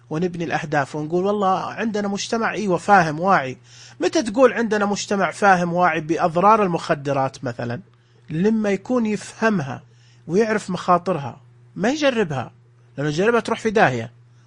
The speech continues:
وكثير من الق-، القصص والأفكار لا تجي تحطها على مبدأ معين، لا، أنت كثير من الأشياء ممكن أضرب لك اليوم مية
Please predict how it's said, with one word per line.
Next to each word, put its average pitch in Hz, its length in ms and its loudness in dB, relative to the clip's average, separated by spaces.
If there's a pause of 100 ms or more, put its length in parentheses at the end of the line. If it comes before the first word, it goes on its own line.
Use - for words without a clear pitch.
وكثير 247 400 0
من 269 80 6
الق-، 247 380 4
القصص 202 500 2
والأفكار 175 640 0
لا 233 140 4
تجي 233 260 -4
تحطها - 1160 -2
على 151 380 4
مبدأ 170 360 2
معين، 147 520 -2
لا، 196 260 6 (460)
أنت 214 160 0
كثير 320 380 0
من 269 100 6
الأشياء 214 680 4
ممكن 226 280 0
أضرب 220 320 4
لك 233 180 0
اليوم 247 480 4
مية 262 180 6